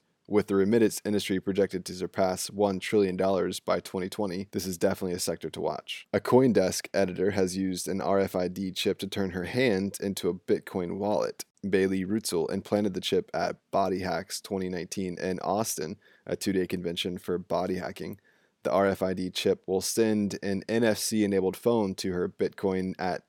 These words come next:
ten website and activate her receive Q R code using VivoKey. VivoKey is due to launch a program soon that will allow her hand to become an authenticator key simply by scanning the chip, a unique security measure to be sure.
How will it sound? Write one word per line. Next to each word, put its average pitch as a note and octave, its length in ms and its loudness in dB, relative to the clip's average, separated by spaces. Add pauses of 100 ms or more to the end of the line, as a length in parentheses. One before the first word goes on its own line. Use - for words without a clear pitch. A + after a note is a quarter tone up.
ten G#2+ 500 -2
website G2 460 0 (200)
and F#2+ 160 0
activate F#2+ 420 2
her F2+ 180 0
receive F#2 560 -2
Q F#2+ 180 -4
R G2 140 2
code - 420 -6
using F#2 460 -4 (180)
VivoKey. F#2 640 0
VivoKey G2 520 4
is F#2 240 2
due G#2 260 2
to G2+ 100 -4
launch F2+ 240 2
a F#2 60 -2
program F#2+ 540 4
soon A2 480 2 (180)
that F#2+ 160 2
will F#2+ 140 4
allow F#2+ 240 4
her F2+ 160 -2
hand F#2+ 480 -2 (100)
to - 80 -12
become F#2 380 -2
an F2+ 240 -4
authenticator F#2 760 -4
key F#2 300 -10
simply A#2 380 4
by G2 160 6
scanning G#2 460 2
the F2 60 -2
chip, - 340 -2
a F#2 160 4
unique F#2 400 -2
security F#2+ 400 0
measure F2+ 280 -2
to F#2+ 300 -6
be E2+ 180 -8
sure. D#2+ 380 -4